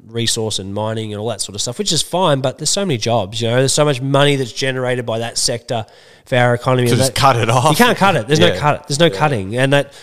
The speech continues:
Speaker 1: a lot of people, pro-, the, the people out there
Speaker 2: Yeah.
Speaker 1: with the fucking picket signs and pro-, there's no, you can't do that.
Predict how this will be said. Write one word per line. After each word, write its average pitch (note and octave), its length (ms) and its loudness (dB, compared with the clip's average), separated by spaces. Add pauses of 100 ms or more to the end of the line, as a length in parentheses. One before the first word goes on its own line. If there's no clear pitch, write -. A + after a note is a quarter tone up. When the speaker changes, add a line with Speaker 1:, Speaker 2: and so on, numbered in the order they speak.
(120)
Speaker 1:
a - 80 -6
lot D#3+ 120 6
of E3 60 2
people, D#3 160 0
pro-, C#3 220 -2
the, C#3 180 -4
the B2+ 180 -10
people C3 220 -6
out - 60 -2
there A2 80 -2
Speaker 2:
Yeah. F#2+ 60 0
Speaker 1:
with F2 80 -2
the - 40 -6
fucking B2 280 -4
picket - 260 -6
signs B2+ 420 0
and A2+ 80 -10
pro-, C3+ 180 -2
there's D3 240 -10
no, A3 120 -4
you F3 240 -8
can't G#3 260 -6
do F3 160 -4
that. F#2+ 240 -10